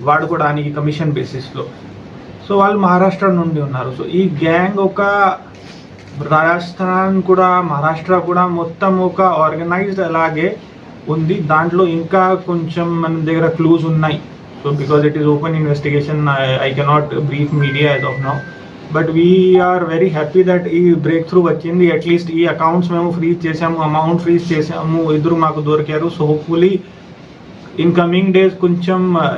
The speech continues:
ఇది at least ఒక గ్యాంగ్‌ని పట్టుకున్నాము అంటే రెడ్యూస్ అవుతాయి, కొంచెం భయం ఉంటది వాళ్ళకి కూడా. ఎందుకంటే వాళ్ళని ఫస్ట్ టైమ్ మేమే పట్టుకున్నాము, వేరే అక్కడ పిటిషన్స్ ఉన్నాయి, కేసెస్ ఉన్నాయి, కానీ they have not been arrested.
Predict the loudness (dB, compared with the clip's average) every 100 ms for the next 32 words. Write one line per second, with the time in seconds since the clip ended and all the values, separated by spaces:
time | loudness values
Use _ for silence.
0 | -2 0 2 2 2 -2 -4 -4 -6 -4
1 | -2 0 0 2 2 2 2 0 -2 -2
2 | -2 0 -2 -2 -2 2 2 4 2 2
3 | 0 -2 0 -2 0 0 0 2 0 0
4 | -2 -2 -2 -2 -2 -4 -4 -4 -4 -10
5 | -10 0 2 4 4 4 2 2 -2 -2
6 | -4 -4 -2 0 0 0 0 0 -2 -2
7 | 0 0 2 2 4 4 2 -2 -20 -20
8 | -20 -14 -6 -4 -2 -2 0 0 0 0
9 | 0 2 2 2 2 4 4 4 4 2
10 | 0 0 0 0 0 0 -2 -2 -6 -4
11 | -6 -8 -8